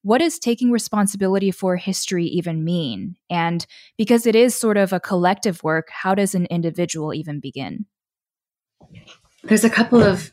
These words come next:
Speaker 2: pieces that just are so generative to think through with you. So one part is, once we start to think about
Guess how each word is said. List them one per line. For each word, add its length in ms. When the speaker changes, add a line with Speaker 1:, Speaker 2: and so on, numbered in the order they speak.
Speaker 2:
pieces 440
that 300
just 340
are 280
so 240
generative 560
to 140
think 260
through 220
with 240
you. 240
So 200
one 260
part 320
is, 500
once 340
we 140
start 580
to 140
think 320
about 440